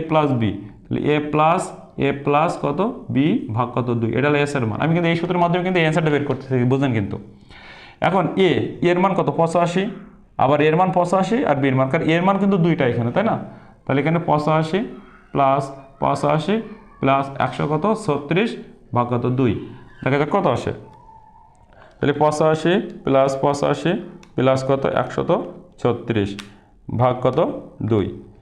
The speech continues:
এটা বেরিয়েছে একশো তিপ্পান্ন। একশো কত? তিপ্পান্ন। এখন এই সূত্র অ্যাপ্লাই করেন।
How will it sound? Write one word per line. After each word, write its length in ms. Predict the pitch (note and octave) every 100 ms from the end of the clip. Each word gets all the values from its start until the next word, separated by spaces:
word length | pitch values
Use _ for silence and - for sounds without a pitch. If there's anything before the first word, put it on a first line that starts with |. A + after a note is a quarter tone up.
| _ _
এটা 100 | B2+
বেরিয়েছে 400 | C#3 D#3 E3 D#3+
একশো 200 | D3 -
তিপ্পান্ন। 540 | D#3 D#3+ D3 A2+ F#2+ G2+ - - - -
একশো 300 | A#2 - D3
কত? 180 | C#3 F3+ - - - -
তিপ্পান্ন। 380 | A#2 A#2 G#2 A2 - - - -
এখন 120 | E3 F3
এই 80 |
সূত্র 160 | F3 F#3+
অ্যাপ্লাই 300 | F3+ F3+ F3
করেন। 240 | E3 F3+